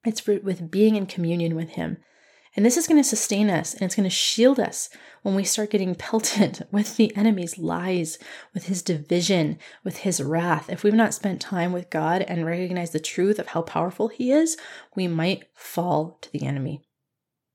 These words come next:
And we don't want that. Okay, so this is why we need to intentionally and practically put in some spiritual disciplines into our lives so that we are strong in the battlefield, so that we are being made new,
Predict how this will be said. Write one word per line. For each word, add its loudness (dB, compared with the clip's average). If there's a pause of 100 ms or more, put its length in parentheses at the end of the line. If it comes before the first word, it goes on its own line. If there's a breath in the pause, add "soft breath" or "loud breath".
(120)
And -2
we 2
don't 0
want -4
that. -4 (1400)
Okay, -2
so 2
this 4
is 2
why 6
we 6
need 4
to 0 (120)
intentionally 0
and -8
practically -2 (300 loud breath)
put 0
in 6
some 2
spiritual 0
disciplines 2
into -2
our 2
lives 0 (380 loud breath)
so -6
that 4
we 0
are 2
strong 0
in 2
the 4
battlefield, 0 (480)
so 0
that 0
we 0
are 2
being -2
made -2
new, 2